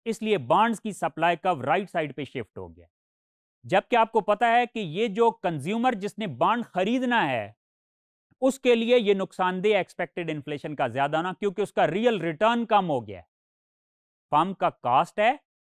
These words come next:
इन्वेस्टर जिसने वो पैसा इन्वेस्ट किया है बॉन्ड में, उसका रिटर्न है, तो उसका तो चूंकि रिटर्न एंटीसिपेटेड कम हो गया है, इसलिए वो बॉन्ड की डिमांड कम कर देगा, तो बॉन्ड का डिमांड कर्व लेफ्ट साइड पे शिफ्ट होगा।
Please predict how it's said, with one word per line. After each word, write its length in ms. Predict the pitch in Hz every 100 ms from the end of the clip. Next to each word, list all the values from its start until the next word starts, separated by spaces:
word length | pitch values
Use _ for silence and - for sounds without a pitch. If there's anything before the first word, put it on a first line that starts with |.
| _ _ _ _ _ _ _
इन्वेस्टर 560 | 139 135 151 - 196 143
जिसने 400 | 113 160 - 180
वो 140 | 156
पैसा 540 | 151 - 156 - 175 165 143
इन्वेस्ट 360 | 135 147 156
किया 320 | _ 175 175
है 80 | 123
बॉन्ड 260 | 120 160 147
में, 120 | 147
उसका 300 | 165 - 135
रिटर्न 420 | 120 117 165 127
है, 120 | 98
तो 120 | 92 185
उसका 200 | - 202
तो 120 | 185
चूंकि 220 | 180 185
रिटर्न 420 | 127 131 196 240
एंटीसिपेटेड 720 | 226 202 202 185 170 165 156
कम 180 | - 156
हो 160 | 135 117
गया 200 | 113 123
है, 100 | - _ -
इसलिए 260 | 185 175 175
वो 140 | 143
बॉन्ड 360 | 107 143 180 160
की 100 | 147
डिमांड 440 | 120 127 151 170
कम 260 | - 180 202
कर 180 | 190
देगा, 280 | 170 180 180
तो 140 | 165 123
बॉन्ड 420 | 104 143 196 190
का 100 | 160
डिमांड 380 | 135 131 135 131
कर्व 160 | 151
लेफ्ट 240 | 120 175 -
साइड 240 | 147 120
पे 100 | 120
शिफ्ट 320 | - 101 -
होगा। 260 | 90 82